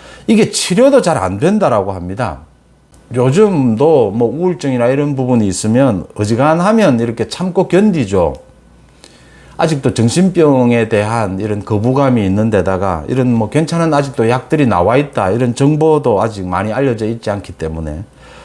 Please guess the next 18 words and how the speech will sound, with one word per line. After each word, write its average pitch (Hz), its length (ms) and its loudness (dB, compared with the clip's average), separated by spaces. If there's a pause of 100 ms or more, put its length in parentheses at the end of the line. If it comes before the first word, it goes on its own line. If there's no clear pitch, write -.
(160)
또 180 320 0 (320)
누구나 220 540 2
뭐 175 220 0
조금 127 720 -6
조울증, 127 680 0 (140)
뭐 160 140 -4
누구나 180 400 0
조금씩은 156 560 0
있다, 143 320 0
이런 196 240 4
것 196 160 2
때문에 113 420 0
치료를 170 460 0
하지 131 140 -2
않는 107 260 0
경우가 104 320 -2
많은데 85 600 -2 (1080)
이재명은 123 1040 2